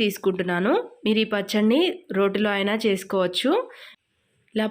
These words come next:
పోపును కూడా రెడీ చేసి పచ్చడిలోకి వేసి తీసుకుంటే టేస్ట్ అయితే చాలా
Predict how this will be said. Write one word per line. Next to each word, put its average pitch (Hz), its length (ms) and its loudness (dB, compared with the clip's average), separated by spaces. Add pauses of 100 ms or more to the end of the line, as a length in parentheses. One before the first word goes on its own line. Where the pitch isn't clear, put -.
పోపును 214 380 0
కూడా 214 220 2
రెడీ 196 200 0 (100)
చేసి 190 260 0 (180)
పచ్చడిలోకి 196 600 -2
వేసి 190 320 -2 (760)
తీసుకుంటే 208 640 -2 (440)
టేస్ట్ 208 320 -2
అయితే 202 160 -2 (140)
చాలా 190 240 -2